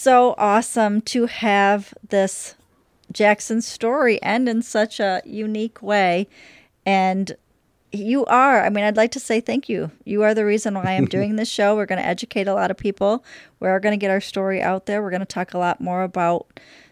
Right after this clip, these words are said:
Speaker 1: the different kind of mental illnesses and different kind of mental issues that people go through. And,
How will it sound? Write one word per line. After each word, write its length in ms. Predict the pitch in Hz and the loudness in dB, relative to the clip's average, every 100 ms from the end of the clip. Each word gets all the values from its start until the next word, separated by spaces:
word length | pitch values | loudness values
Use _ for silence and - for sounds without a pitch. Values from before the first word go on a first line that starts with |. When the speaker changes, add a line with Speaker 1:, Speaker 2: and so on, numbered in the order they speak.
| _ _ | _ _
Speaker 1:
the 100 | 208 | -4
different 440 | 190 202 196 196 - | 0 -2 -2 -4 -4
kind 320 | - 190 185 | -4 -4 -4
of 140 | 170 | -6
mental 280 | 180 185 190 - | -4 -4 -4 -6
illnesses 600 | 180 185 - 185 214 208 | -4 -4 -4 -4 -4 -4
and 320 | 170 170 170 | -6 -6 -6
different 320 | 180 - - | -8 -8 -10
kind 240 | - 175 170 | -8 -8 -8
of 120 | 160 | -8
mental 360 | 180 180 - - | -8 -6 -6 -8
issues 340 | 175 - 175 | -8 -8 -10
that 180 | 175 - | -10 -8
people 280 | 196 - 170 | -10 -10 -8
go 200 | 170 180 | -6 -6
through. 340 | - 185 208 | -6 -6 -6
And, 200 | 175 170 | -6 -10